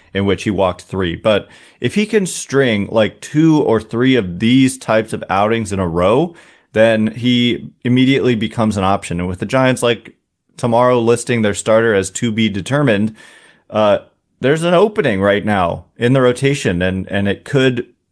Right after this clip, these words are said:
go to him, uh, if he can simply string two or three of this type, type of outing in a row. He,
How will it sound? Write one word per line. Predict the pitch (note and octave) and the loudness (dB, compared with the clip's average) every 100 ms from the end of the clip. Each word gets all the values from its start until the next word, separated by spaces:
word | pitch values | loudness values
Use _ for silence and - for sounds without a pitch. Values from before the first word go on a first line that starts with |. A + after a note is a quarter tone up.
| _ _ - | _ _ -8
go | A2+ B2 C3+ | 2 2 2
to | C3 A2+ | 0 -2
him, | A2+ A2 G#2+ G#2+ - - _ _ | 0 2 2 -2 -8 -20 _ _
uh, | - G#2 F#2 F2 - _ _ | -2 0 2 -2 -8 _ _
if | - B2 | -4 -2
he | B2+ | -2
can | A2 B2 | -2 -2
simply | A2 B2 A#2+ A#2+ | 0 -2 0 0
string | A2 - A2+ G#2+ | -2 -2 0 0
two | F#2+ A#2 | -2 0
or | G#2+ | 0
three | F#2 G2 G2+ | 0 0 0
of | F2 | 0
this | G2 - - - _ | -4 -4 -14 -16 _
type, | - A2 - _ | -4 -4 -4 _
type | - A2 G2 | -2 -2 0
of | |
outing | F#2+ G2+ G2 F#2 G2 | 0 0 0 -2 -6
in | - G2+ | -4 -2
a | |
row. | F2+ F2+ - | 0 0 -2
He, | G2 A2+ | -6 -8